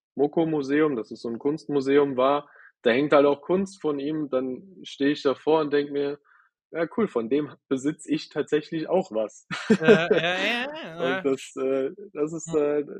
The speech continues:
Speaker 1: doch schon 'n cooles Gefühl, muss ich sagen, ja.
Speaker 2: Ja, ja, ne, äh, mega spannend. Ähm,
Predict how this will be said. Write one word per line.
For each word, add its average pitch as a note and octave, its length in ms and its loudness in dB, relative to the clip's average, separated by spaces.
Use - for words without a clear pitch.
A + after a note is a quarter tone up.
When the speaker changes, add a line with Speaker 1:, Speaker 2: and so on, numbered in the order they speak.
Speaker 1:
doch F3 220 4
schon F3 220 4
'n D#3 60 -4
cooles E3 340 -2
Gefühl, D3 320 0
muss A2+ 220 -8
ich G#2+ 120 -14
sagen, G#2+ 360 -4
ja. A2+ 160 -4
Speaker 2:
Ja, C3+ 320 -12
ja, C#3+ 280 -4
ne, D#3 340 -8
äh, A#2+ 180 -8
mega B2+ 380 -6
spannend. D3+ 540 -4
Ähm, A#2 320 -8